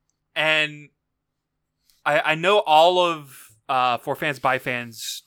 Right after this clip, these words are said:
stock was m-, transported somewhere else, which has completely f-, fucked the, the shipping costs.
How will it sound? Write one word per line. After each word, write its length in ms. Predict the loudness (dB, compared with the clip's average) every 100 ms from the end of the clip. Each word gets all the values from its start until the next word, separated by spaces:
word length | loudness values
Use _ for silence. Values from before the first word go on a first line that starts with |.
| -14
stock 560 | -6 -4 -4 -8 -16 -20 _
was 240 | -10 -10 -10
m-, 160 | -20 _ _ _ _
transported 560 | -10 -10 -8 -8 -6 -2
somewhere 340 | -2 -2 -4
else, 220 | -4 -4
which 140 | -10 -10
has 120 | -10
completely 460 | -12 -10 -10 -10
f-, 320 | -14 -18 -20 _ _
fucked 720 | -20 -20 -10 -10 -10 -20 -12
the, 240 | -10 -10 -14
the 120 | -14
shipping 360 | -12 -10 -12 -12
costs. 640 | -14 -14 -16 -18 -18